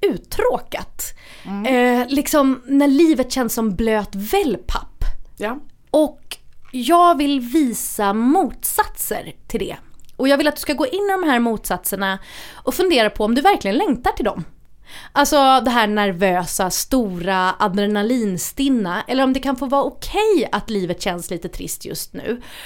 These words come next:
Speaker 1: Om du kanske istället kan hitta ett sätt att hitta en cool i det du har. Kanske till och med tacksamhet. Och för att göra det så ska vi titta på någon som verkligen har gått åt ett helt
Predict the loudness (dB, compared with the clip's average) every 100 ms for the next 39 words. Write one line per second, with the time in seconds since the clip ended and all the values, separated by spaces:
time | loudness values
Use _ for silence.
0 | -18 -8 0 2 2 0 0 0 0 0
1 | 0 -2 0 0 0 -4 -4 -6 -4 -4
2 | -4 -4 -6 -4 -4 -4 -6 -2 0 0
3 | 0 -4 -6 -4 -2 -2 -2 0 2 0
4 | -8 -18 -14 -4 0 0 -2 -6 -4 -4
5 | -4 -4 -2 -2 -4 -6 -8 -12 -12 -4
6 | -4 -2 -2 0 0 -4 -8 -14 -18 -16
7 | -20 -20 -20 -18 -16 -16 -16 -20 -20 -20
8 | -10 -2 2 6 6 4 2 0 -2 -2
9 | -2 -2 -2 -2 -2 -2 -2 -6 -8 -6
10 | -2 -2 -2 -8 0 2 4 2 -2 0
11 | 0 -2 -4 -6 -8 -10 -6 -2 -2 -4